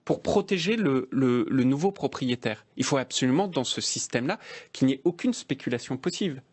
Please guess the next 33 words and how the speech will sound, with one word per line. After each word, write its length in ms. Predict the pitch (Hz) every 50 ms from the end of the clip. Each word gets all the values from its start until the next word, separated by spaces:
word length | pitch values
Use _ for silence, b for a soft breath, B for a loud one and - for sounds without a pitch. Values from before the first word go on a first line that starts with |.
| _ _ -
Possible. 400 | - 170 - - 202 147 117 B B B B B B B
Parce 140 | - 160 -
que 80 | -
si 160 | 214 - - 240
vous 140 | 240 233
créez 180 | - - - 196
un 80 | 175 160
système 380 | - - 160 - 214 208 190
où 60 | 165 165 B B B
vous 160 | - 156 143 160
avez 120 | 160 170
un 60 | 170
logement 300 | 165 165 156 160 175 214
qui 140 | 214 - -
sort 180 | - - 196 185
à 80 | 247
cinq 160 | - - -
mille 160 | 147 165 160 156
euros 160 | 143 156 170
du 140 | 160 151 143
mètre 160 | 139 131 135
carré 180 | - 151 156
à 80 | 202 180
côté 240 | - - 156 - 165
de 80 | 143
logement 300 | 135 135 127 139 180 190
à 20 | 165
dix 160 | 127 120 143
mille 160 | 147 151 147
euros 180 | 143 135 156 170
du 120 | 156 151
mètre 180 | 131 120 120 -
carré. 300 | - 127 113 117 117 120